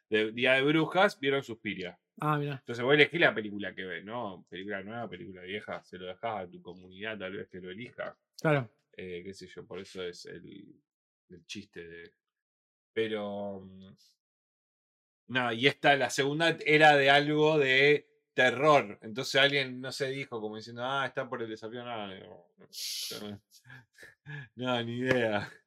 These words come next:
Speaker 1: <laughs> Paso.
Speaker 2: Ah, usted
Speaker 1: Pero
Speaker 2: está, usted está por ansés. No, no, yo
Speaker 1: No,
Speaker 2: estoy,
Speaker 1: no,
Speaker 2: la
Speaker 1: no,
Speaker 2: tengo la
Speaker 1: nosotros
Speaker 2: prepaga.
Speaker 1: también. De pedo, fue de pedo, fue de pedo, pero,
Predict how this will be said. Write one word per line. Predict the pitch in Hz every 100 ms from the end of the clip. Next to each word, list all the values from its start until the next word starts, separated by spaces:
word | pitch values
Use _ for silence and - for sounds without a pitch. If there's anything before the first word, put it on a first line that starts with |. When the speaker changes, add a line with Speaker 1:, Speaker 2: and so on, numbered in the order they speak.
| _ - -
Speaker 1:
<laughs> | - - - - 523 - - - - - 240
Paso. | 156 151 - 120 120 - - 226 240 226 -
Speaker 2:
Ah, | 269 294 262
usted | 196 233
Speaker 1:
Pero | 262
Speaker 2:
está, | 202
usted | 196 247
está | 254 254
por | 202
ansés. | 180 175 214 175
No, | 175 165
no, | 156 147
yo |
Speaker 1:
No, | 143
Speaker 2:
estoy, | 143 139 131
Speaker 1:
no, | 135 135 139 147 147 143
Speaker 2:
la | 139 135
Speaker 1:
no, |
Speaker 2:
tengo | 147 143
la | 135
Speaker 1:
nosotros | 131
Speaker 2:
prepaga. | 135 131 127
Speaker 1:
también. | - 135
De | 135
pedo, | 135 214 143 104 101
fue | 151 147
de | 139
pedo, | 139 120 104
fue | 98 123
de | 120
pedo, | 104 131 131
pero, | 104 101 98